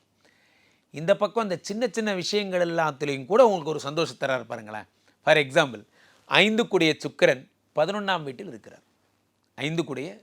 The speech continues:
சுக்கிரன் பத்தாம் வீட்டில் உச்சம் பெற்று இருந்தார், இப்பொழுது பதினொன்னாம் வீட்டுக்கு வந்திருக்கார். மே மாதம் எல்லாம் நீங்கள் உழைத்தது,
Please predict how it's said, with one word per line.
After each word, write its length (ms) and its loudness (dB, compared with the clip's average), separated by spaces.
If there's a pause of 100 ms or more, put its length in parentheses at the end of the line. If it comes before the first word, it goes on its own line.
சுக்கிரன் 360 -20 (920)
பத்தாம் 340 6
வீட்டில் 200 -2
உச்சம் 260 -4
பெற்று 220 -4
இருந்தார், 460 -2 (680)
இப்பொழுது 380 2
பதினொன்னாம் 420 4
வீட்டுக்கு 180 -4
வந்திருக்கார். 420 -10 (760)
மே 220 0
மாதம் 320 0
எல்லாம் 300 -2
நீங்கள் 220 -6
உழைத்தது, 640 -4